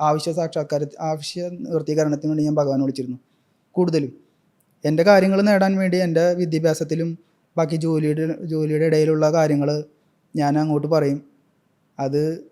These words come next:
പറഞ്ഞ് ഞാൻ ആ അദ്ദേഹത്തെ ബുദ്ധിമുട്ടിച്ച് ഞാൻ ഭഗവാന്റെ അടുത്ത് നിന്ന് അത് നേടിയെടുക്കും. അത് എന്നെ ഹെൽപ്പ് ചെയ്യും അത് ആ കാര്യത്തിൽ.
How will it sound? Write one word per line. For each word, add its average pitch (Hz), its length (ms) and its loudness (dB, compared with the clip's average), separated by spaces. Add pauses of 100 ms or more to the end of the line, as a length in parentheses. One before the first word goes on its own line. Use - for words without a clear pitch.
(260)
പറഞ്ഞ് 165 360 0
ഞാൻ 175 240 0
ആ 175 100 0
അദ്ദേഹത്തെ 160 420 -2
ബുദ്ധിമുട്ടിച്ച് 156 640 -2 (420)
ഞാൻ 180 120 -6
ഭഗവാന്റെ 165 380 4
അടുത്ത് 165 140 -2
നിന്ന് 165 120 -2
അത് 170 120 0
നേടിയെടുക്കും. 151 440 0 (520)
അത് 170 100 -2
എന്നെ 220 220 0
ഹെൽപ്പ് 240 260 2
ചെയ്യും 240 180 2
അത് 156 120 2 (140)
ആ 147 80 -2
കാര്യത്തിൽ. 139 320 -2